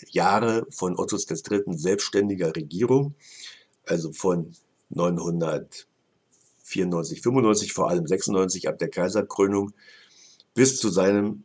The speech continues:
frühen Tode, äh, tausendzwei, äh, näher betrachten, ähm, weil das tatsächlich ganz entscheidend ist, ähm,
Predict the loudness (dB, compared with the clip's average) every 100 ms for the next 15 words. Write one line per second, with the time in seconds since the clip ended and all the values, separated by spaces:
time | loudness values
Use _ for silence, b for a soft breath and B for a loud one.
0 | -12 -8 2 2 2 -4 -4 2 6 8
1 | 8 6 -10 _ -2 0 0 2 2 2
2 | 0 -8 -6 -4 -2 0 0 -4 _ b
3 | b b -2 2 2 2 2 4 2 0
4 | -6 -4 -4 -6 -4 -4 -6 -12 B B
5 | B B B B -10 0 4 4 2 -2
6 | -4 -8 _ _ _ -2 4 4 2 -2
7 | -2 -2 -6 _ -4 -4 0 -2 0 0
8 | 0 -8 _ _ _ _ _ 2 2 4
9 | 0 0 0 0 0 0 -2 -2 -10 -12
10 | -10 -2 2 4 4 2 -2 -6